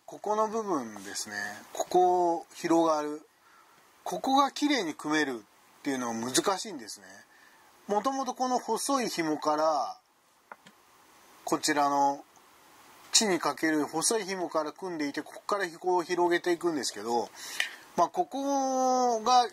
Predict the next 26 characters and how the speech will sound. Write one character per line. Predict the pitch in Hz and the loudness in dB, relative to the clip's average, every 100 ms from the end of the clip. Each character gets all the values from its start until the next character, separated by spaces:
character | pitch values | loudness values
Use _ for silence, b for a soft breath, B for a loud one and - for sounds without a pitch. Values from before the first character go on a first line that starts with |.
| - - | -6 2
あ | 175 180 | 4 4
の、 | 175 165 | 0 -2
上 | 180 208 214 | 2 2 2
手 | 208 | -2
に | 151 | -2
で | 135 | -2
き | 311 | 0
る | 147 | 0
方 | 135 127 | -2 -4
が | 120 | -6
い | 123 | -4
な-、 | 135 143 127 | 0 0 2
い | 151 | 2
ら | 170 | 2
っ | |
し | - 175 | -2 -2
ゃ | |
ら | 175 | 0
な | 170 139 | -2 -4
い | |
の | 113 | -6
で、 | 123 147 131 - B B B B - | -2 0 0 -4 B B B B -4
え | 135 123 123 120 120 117 117 113 110 139 147 | 0 2 0 -2 -4 -6 -6 -6 -8 -8 2
ー、 | |
ま | 180 | 2
あ、 | 135 | 2